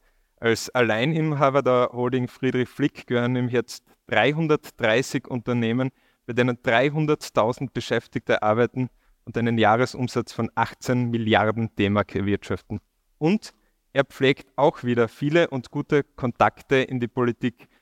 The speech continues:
Und im Zuge der Ölkrise damals hat er ein wenig, äh, Befürchtung um, um das Fortbestehen einiger seiner Unternehmen und so wollte er Kapital liquidieren.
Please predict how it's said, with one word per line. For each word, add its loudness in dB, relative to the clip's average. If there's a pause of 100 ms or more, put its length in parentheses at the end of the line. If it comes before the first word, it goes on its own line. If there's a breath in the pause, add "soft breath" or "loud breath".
(160)
Und -18
im -6
Zuge 2
der 4
Ölkrise -2
damals 0
hat -2
er 2
ein -4
wenig, 0 (280)
äh, -8 (240)
Befürchtung -2
um, 0 (120)
um 0
das -6
Fortbestehen 0
einiger 0
seiner -2
Unternehmen -2 (260 soft breath)
und -20
so -12
wollte 2
er 4 (160)
Kapital 2
liquidieren. 0